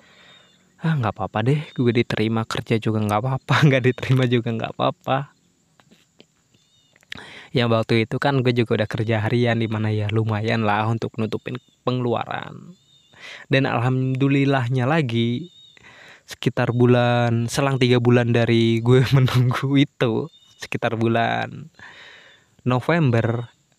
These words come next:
Oktober, Oktober akhir, itu gue diterima di, di P T tersebut,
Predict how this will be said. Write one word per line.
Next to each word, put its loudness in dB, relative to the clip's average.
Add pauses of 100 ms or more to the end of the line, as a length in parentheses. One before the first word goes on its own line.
(240)
Oktober, 0 (240)
Oktober 0
akhir, 0 (800)
itu 0
gue 6
diterima 0
di, 0
di -2
P 2
T -4
tersebut, -2